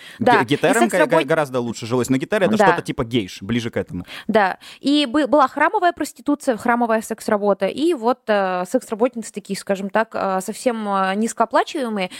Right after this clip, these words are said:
Speaker 2: С одной стороны, да, там как будто бы было больше, э, свободы, а с другой стороны, никакой социальной, если ты не гетеро, не храмовая секс-работница, не жрица, то у тебя никакой социальной защиты не было. То есть, если ты женщина из приличной семьи, у тебя есть социальная защита. Если на тебя нападут или что-то произойдёт, то,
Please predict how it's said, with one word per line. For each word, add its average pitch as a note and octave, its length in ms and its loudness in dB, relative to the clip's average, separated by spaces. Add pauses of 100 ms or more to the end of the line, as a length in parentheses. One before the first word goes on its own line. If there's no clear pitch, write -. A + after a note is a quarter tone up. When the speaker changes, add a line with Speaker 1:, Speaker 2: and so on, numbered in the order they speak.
(140)
Speaker 2:
С - 80 2
одной D4+ 240 0
стороны, B3 360 -2
да, G3+ 220 2
там A3 200 -6
как G#3+ 200 -12
будто G#3+ 300 -4
бы F3+ 100 -6
было G3 260 0
больше, F#3+ 640 -2 (300)
э, F#3 140 -2
свободы, B3 460 0
а A#3 60 -4
с - 40 -10
другой A3+ 240 -2
стороны, B3 280 0
никакой C4 560 -2
социальной, A#3+ 500 -2
если G3+ 180 -8
ты G#3+ 100 -2
не G3 120 0
гетеро, G3+ 340 0
не F3+ 160 -6
храмовая E3+ 600 -2 (240)
секс-работница, A#3 720 -2
не A#3 120 2
жрица, A3 360 -4
то G3+ 120 0
у G#3 60 0
тебя A#3 220 -2
никакой A#3 440 -2
социальной A3 380 -2
защиты G3 360 -8
не E3 140 -4
было. D#3+ 160 -6
То - 100 -4
есть, - 120 -6
если - 160 -4
ты B3+ 100 2
женщина B3+ 340 -2
из - 80 -10
приличной G#3+ 380 -4
семьи, C4 260 -2
у F4 40 2
тебя A#3 120 -4
есть A3+ 120 -6
социальная G#3+ 440 -2
защита. - 440 -2 (260)
Если B3 220 0
на A#3 100 -2
тебя A3 180 -2
нападут G#3+ 400 -4
или G3+ 80 0
что-то G#3 280 -4
произойдёт, G3+ 560 -2
то, F3 240 2